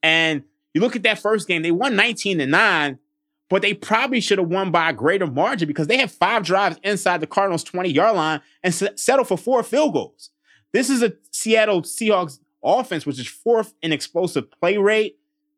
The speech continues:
And this Cardinals defense, I really don't trust them at all. So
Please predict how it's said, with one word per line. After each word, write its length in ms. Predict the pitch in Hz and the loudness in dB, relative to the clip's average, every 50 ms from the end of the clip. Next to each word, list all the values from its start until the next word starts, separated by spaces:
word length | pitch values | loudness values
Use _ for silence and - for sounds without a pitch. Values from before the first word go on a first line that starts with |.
| - | -2
And 440 | 180 185 190 190 185 180 175 156 143 _ _ _ _ _ _ - | 0 2 2 2 2 0 -2 -4 -8 _ _ _ _ _ _ -2
this 140 | 214 226 - | -2 -2 -2
Cardinals 440 | - - 240 240 247 240 220 185 | 0 0 0 2 2 0 -2 -2
defense, 360 | 147 196 247 254 - 214 175 185 | -2 -2 -2 -2 -2 0 0 0
I 80 | 185 | 0
really 260 | 190 185 208 214 214 | 0 0 0 0 0
don't 180 | 208 202 202 196 | 0 -2 -4 -2
trust 300 | - - 190 208 196 - | -2 0 0 0 0 -2
them 120 | 202 190 | -2 -2
at 120 | 185 185 165 | 0 0 2
all. 380 | 139 170 226 226 151 - - | 2 2 2 2 0 -2 -6
So 480 | - - - 175 180 175 170 151 143 - | -12 -4 0 2 2 2 2 0 -2 -6